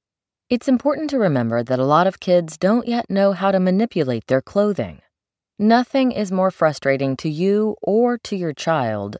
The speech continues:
than knowing he has to pee and making the move to the pot,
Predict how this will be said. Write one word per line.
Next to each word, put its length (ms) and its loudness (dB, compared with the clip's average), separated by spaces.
than 200 2
knowing 300 2
he 160 0
has 200 0
to 80 -6
pee 520 -2
and 140 0
making 320 0
the 80 -2
move 320 -2
to 100 -6
the 120 -8
pot, 520 -4